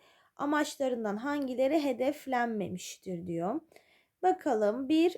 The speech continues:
Akdeniz ve Karadeniz limanlarını canlandırmak kesinlikle olur. Hem Akdeniz'deki yerler hem Karadeniz'deki yerleri fethetmiş.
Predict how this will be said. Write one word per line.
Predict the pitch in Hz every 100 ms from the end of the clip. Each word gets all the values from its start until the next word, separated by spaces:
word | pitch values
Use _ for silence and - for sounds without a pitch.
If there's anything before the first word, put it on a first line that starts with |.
| -
Akdeniz | 302 330 330 339 320
ve | 320 320
Karadeniz | 330 320 302 302 269
limanlarını | 277 277 269 269 285 269
canlandırmak | 285 262 247 220 202 208 214 285
kesinlikle | - 285 - 262 233 _ 196
olur. | 202
Hem | 247 262
Akdeniz'deki | 262 269 240 214 202 190 180 190
yerler | 185 202 269
hem | 277 269
Karadeniz'deki | 269 240 226 208 196 196 214
yerleri | 202 190 185 226
fethetmiş. | 269 269 214 185 180 202 277 -